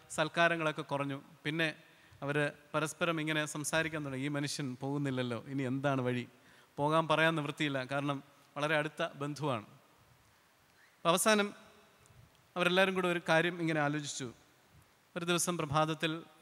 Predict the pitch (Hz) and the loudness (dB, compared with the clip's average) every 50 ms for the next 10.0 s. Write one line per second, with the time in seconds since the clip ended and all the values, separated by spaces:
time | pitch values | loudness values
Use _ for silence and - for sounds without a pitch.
0 | - _ - 147 - - 170 165 156 165 151 147 143 143 147 139 - 147 131 120 | -16 _ -8 -8 -6 -4 -4 -2 -2 0 0 0 2 2 2 2 2 2 0 0
1 | - - - - - - - - - - - _ _ _ _ _ _ _ - 170 | -4 -10 -20 -20 -20 -20 -20 -20 -20 -20 -20 _ _ _ _ _ _ _ -2 0
2 | 170 170 180 175 - 165 170 170 175 185 180 185 180 175 175 180 175 - - 165 | 2 2 0 0 2 2 4 4 2 0 0 -2 -2 -2 -2 -4 -4 -4 -4 -4
3 | 165 160 160 156 175 156 - 156 156 151 160 165 165 170 160 160 165 175 180 180 | -2 -4 -4 -4 -4 -4 -2 -2 -2 0 0 0 0 0 -2 -2 -2 -2 -2 -2
4 | 185 170 - - 185 180 185 185 - - 165 160 165 175 180 190 196 190 - - | -4 -6 -6 -4 -6 -6 -6 -8 -10 -4 0 2 4 4 4 2 2 -2 -6 -12
5 | - - - - 160 170 175 185 175 165 151 170 156 156 - - - - - - | -20 -10 -4 0 2 4 4 4 2 0 0 0 -2 -2 -4 -10 -20 -20 -20 -20
6 | _ _ - 151 147 151 160 170 180 175 - - 165 - - - 156 151 147 - | _ _ -8 -4 0 0 2 2 2 0 -2 -6 -8 -8 -8 -6 -4 -4 -2 -2
7 | 160 151 147 143 135 143 135 139 135 120 104 95 - - - - - _ _ _ | 0 0 0 2 2 2 2 2 2 0 -2 -4 -8 -10 -16 -20 -20 _ _ _
8 | - - - - - _ - 214 208 220 262 247 240 208 190 - 208 175 156 156 | -20 -20 -20 -20 -20 _ -2 2 4 4 4 4 2 0 -2 -2 0 0 0 0
9 | 156 151 160 147 143 147 156 190 226 233 226 - 170 156 156 160 156 151 139 - | 0 -2 -2 0 0 0 0 2 0 -2 -2 0 2 2 2 2 2 0 0 -2